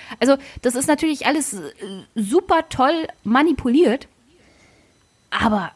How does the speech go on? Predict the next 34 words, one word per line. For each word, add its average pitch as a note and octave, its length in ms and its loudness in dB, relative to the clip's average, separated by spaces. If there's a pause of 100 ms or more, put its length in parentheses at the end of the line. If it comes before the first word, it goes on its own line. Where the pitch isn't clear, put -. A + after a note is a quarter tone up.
pf, - 300 -16
die - 60 -6
fünfzig - 340 0
plus F3+ 180 -10
eins C4+ 300 0
Regel, C4 420 0
na, E3+ 360 -2 (920)
hat A#3 140 -4
überhaupt C#4 280 2
keine D#4+ 140 0
Bedeutung D4+ 340 2
mehr. F#3 80 0
Es F#3 80 -6
geht B3 120 -2
im A#3 60 2
Fußball - 280 -6
bloß C#4 300 -4
noch D#4+ 120 2
um C4+ 220 2
Geld. D#3+ 320 -2 (800)
Und B3 300 -2
da A3 120 0
können C#4 180 0
wir C#4+ 60 2
uns C4 140 -2
gerne B3 440 2 (760)
an G#3 240 2
Hopp B3 260 0
abarbeiten, A#3 720 0
wie A3 160 0
wir F#3+ 160 0
wollen. G#3 280 2 (880)
Aber G3 160 0
strukturell A#3 680 0